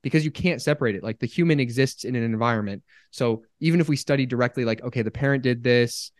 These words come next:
and had this gene, the kid had this gene, and they both ended up being alcoholic. Well, maybe you had a predisposition for it, but we also can't separate the fact that you grew up in a home of an alcoholic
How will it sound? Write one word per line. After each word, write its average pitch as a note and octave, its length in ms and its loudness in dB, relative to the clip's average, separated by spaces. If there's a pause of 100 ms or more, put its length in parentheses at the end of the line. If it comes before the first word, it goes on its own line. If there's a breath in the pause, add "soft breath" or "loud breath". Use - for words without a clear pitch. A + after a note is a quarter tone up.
(140)
and A2+ 80 -4
had A#2+ 220 0
this A#2+ 200 2
gene, A2+ 500 -4 (200)
the - 60 -10
kid B2+ 220 2
had A#2 200 -2
this A#2 200 -2
gene, A2+ 500 -4 (140)
and A2+ 100 -4
they A2 60 0
both B2 240 2
ended A#2 200 2
up A2+ 120 0
being A#2 180 2
alcoholic. A2 680 -2
Well, A#2 200 -4 (220)
maybe E3 260 6
you F3 160 4
had B2 140 2
a A#2+ 40 0
predisposition A2+ 800 -2
for G#2+ 260 -2
it, G#2+ 140 -4 (400)
but C3+ 200 2 (360)
we C#3 140 2
also E3 320 4
can't C#3 240 -2
separate C3+ 440 0
the - 80 -6
fact C#3 220 2
that C3+ 80 -8
you C3 100 0
grew C#3+ 220 4
up C#3+ 140 4
in D3+ 60 4
a C#3 40 4
home D#3+ 260 2
of B2+ 120 0
an A2+ 80 0
alcoholic G#2+ 680 -4